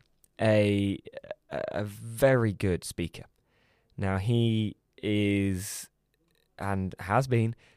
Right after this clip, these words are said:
for quite a while, a, a reverend in the Baptist Church, a fifty-three-year-old Southern Baptist preacher. His Atlanta church was once led by the Reverend Doctor Martin Luther King Junior.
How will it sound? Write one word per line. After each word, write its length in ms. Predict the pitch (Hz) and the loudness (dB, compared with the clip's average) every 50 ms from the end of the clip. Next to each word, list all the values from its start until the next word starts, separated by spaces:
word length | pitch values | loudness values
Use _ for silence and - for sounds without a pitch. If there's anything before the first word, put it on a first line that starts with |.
| _ _ | _ _
for 80 | - | -12
quite 200 | _ - 101 107 | _ -2 0 0
a 60 | 120 | 2
while, 340 | 117 113 113 107 104 110 113 | 4 4 6 6 8 6 6
a, 380 | 110 110 107 87 65 - - 62 | 6 6 6 4 2 0 0 -2
a 60 | - | -4
reverend 520 | 95 101 113 117 117 117 131 135 160 - - _ _ _ _ _ _ _ _ _ _ _ _ _ | 0 4 4 4 6 4 2 0 0 -4 -10 _ _ _ _ _ _ _ _ _ _ _ _ _
in 60 | - 98 | -8 -4
the 60 | 98 | -2
Baptist 360 | 101 101 - - 117 113 - | -2 -2 -2 -4 -6 -6 -2
Church, 400 | - 107 101 - - - - - _ _ _ _ _ _ _ _ _ _ _ _ _ _ _ _ _ _ - - | 0 0 0 -2 -4 -10 -20 -20 _ _ _ _ _ _ _ _ _ _ _ _ _ _ _ _ _ _ -16 -12
a 240 | - - 64 - - | -10 -10 -10 -10 -12
fifty-three-year-old 1160 | - - - 101 - - 107 - - 123 117 117 113 117 113 110 110 110 110 110 110 107 104 - - _ _ _ | -10 -10 -10 -8 -8 -10 -12 -6 -4 -2 0 0 2 2 2 4 4 4 4 4 2 0 -4 -6 -12 _ _ _
Southern 420 | - - - 123 117 110 120 117 | -14 -2 2 2 2 4 2 2
Baptist 440 | 107 120 113 - - 127 113 - - | 2 2 2 2 0 -4 -6 -4 -4
preacher. 420 | - 123 117 101 - - 120 117 - _ _ _ _ _ _ _ _ _ _ | -2 -2 -2 -2 -4 -6 -6 -6 -6 _ _ _ _ _ _ _ _ _ _
His 240 | - 123 131 135 151 | 2 2 4 4 4
Atlanta 380 | - - 139 139 143 139 143 | 2 4 4 2 2 2 -2
church 460 | - - - 139 139 135 - - - - _ _ _ _ | -2 2 4 6 6 6 4 2 -6 -18 _ _ _ _
was 300 | - 120 131 139 139 120 | -2 2 2 2 2 0
once 380 | 120 123 135 139 139 - - 120 | 0 0 0 0 0 -2 -6 -6
led 340 | 113 117 143 131 117 101 - | -2 0 2 2 0 2 4
by 240 | 117 120 131 131 | 6 6 6 6
the 100 | 107 107 | 4 4
Reverend 360 | 110 123 120 110 117 117 113 - | 6 6 4 4 4 0 2 2
Doctor 240 | 123 - - - | 0 0 0 -2
Martin 340 | 117 117 113 110 - 117 113 | 0 0 0 0 0 0 2
Luther 240 | 113 113 113 - 113 | 2 2 0 -2 -4
King 280 | - - 120 113 107 95 | -2 0 0 0 0 2
Junior. 340 | - 139 147 127 101 78 | 4 4 4 4 2 -2